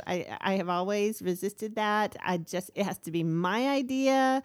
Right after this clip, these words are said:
And if it's my idea, I go forward. But if you're telling me to do something, then I'm gonna dig in my heels. And so if you're telling me I should be over it, well, I'm gonna get madder,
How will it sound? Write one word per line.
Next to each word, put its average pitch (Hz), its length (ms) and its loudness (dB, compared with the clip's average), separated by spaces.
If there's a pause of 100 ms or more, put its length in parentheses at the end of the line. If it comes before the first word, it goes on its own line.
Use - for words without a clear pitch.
(320)
And 180 100 -2
if - 80 -4
it's - 140 -8
my 233 200 2
idea, 262 240 2
I 214 120 4
go 185 160 -2
forward. 254 400 2
But - 100 -2
if - 140 -8
you're 294 100 -2
telling 311 340 0
me 294 120 0
to 269 80 -2
do 269 160 -2
something, 247 640 0
then 202 140 2
I'm 180 100 2
gonna 165 160 -2
dig 180 220 -4
in 175 100 -4
my 165 120 -4
heels. - 380 -12 (400)
And 214 220 4
so 220 140 6
if 214 100 0
you're 311 100 -4
telling 285 260 0
me 247 120 2
I 233 60 2
should 247 200 -2
be 190 140 4
over 214 240 4
it, 359 300 -2 (240)
well, 190 580 6 (300)
I'm 240 420 4
gonna 208 160 4
get 185 140 -2
madder, 139 300 -4